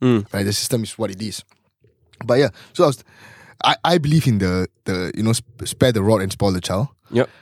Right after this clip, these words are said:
Speaker 2: So I believe in that, right? So I do believe that, you know, there needs to be a certain level of discipline that is instilled.
Speaker 1: Mm-hmm.
Speaker 2: Uh, and then recently, I think my mom was talking to us and she said, like,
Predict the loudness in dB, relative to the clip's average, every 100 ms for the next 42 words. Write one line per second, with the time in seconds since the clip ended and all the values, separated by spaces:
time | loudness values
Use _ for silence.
0 | _ _ 0 2 4 2 0 -2 -6 -6
1 | -6 -6 -6 -2 2 0 0 -2 -2 0
2 | 0 0 0 -2 -4 -2 0 0 0 2
3 | 0 0 0 0 0 0 0 2 0 -2
4 | -2 -2 -2 -2 -2 -2 -2 -2 -2 2
5 | 2 0 -6 -4 -4 -4 -8 -10 -6 0
6 | 2 4 2 2 4 2 0 -2 -2 -4
7 | -4 -4 -6 -8 -6 -4 -4 -4 -6 -8
8 | -4 -4 -6 -14 -14